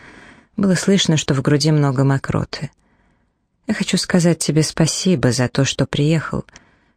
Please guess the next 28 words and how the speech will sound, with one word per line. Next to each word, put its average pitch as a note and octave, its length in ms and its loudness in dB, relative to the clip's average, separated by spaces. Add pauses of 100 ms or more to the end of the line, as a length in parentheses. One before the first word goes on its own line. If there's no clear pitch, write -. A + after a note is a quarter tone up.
Посылая F3 440 0
билеты, D3 500 2
я C#3 140 4
не C3+ 220 2
был D#3 160 2
уверен, C3+ 360 2
что - 220 -2
ты C3 120 0
согласишься B2+ 680 -2
прилететь. - 680 -6 (960)
Вначале D#3+ 520 2
я E3 80 4
не E3 80 2
хотел F#3+ 380 0
приезжать, B2+ 640 -4 (600)
но C#3+ 220 2
любопытство C#3 800 2
пересилило». C3+ 760 0 (560)
«Да», F#3 280 2
признался C3+ 560 0
Тру. - 200 -4 (640)
«Вот G#3+ 200 0
и - 40 4
у C3+ 60 6
меня C3 360 4
тоже», B2 320 0
сообщил B2 500 -2
Гарри. - 380 -4